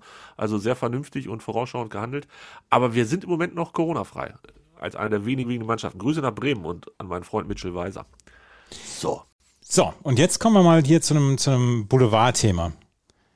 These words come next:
Speaker 2: Wie hast du Silvester verbracht?
Speaker 1: <laughs> Ich dachte, wir bleiben noch ein bisschen beim Sport. Wir sind
Speaker 2: Ach so,
Speaker 1: ein
Speaker 2: nein,
Speaker 1: Sportpodcast.
Speaker 2: nein. Ja,
Speaker 1: Meine, meine Mutter sagt immer, wenn Sport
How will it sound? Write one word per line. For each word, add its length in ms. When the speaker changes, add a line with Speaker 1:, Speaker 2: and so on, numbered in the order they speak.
Speaker 2:
Wie 100
hast 160
du 40
Silvester 420
verbracht? 400
Speaker 1:
<laughs> 1400
Ich 80
dachte, 220
wir 80
bleiben 240
noch 60
ein 60
bisschen 180
beim 100
Sport. 400
Wir 60
sind 60
Speaker 2:
Ach 60
so, 160
Speaker 1:
ein 60
Speaker 2:
nein, 100
Speaker 1:
Sportpodcast. 320
Speaker 2:
nein. 80
Ja, 100
Speaker 1:
Meine, 220
meine 320
Mutter 280
sagt 240
immer, 360
wenn 200
Sport 400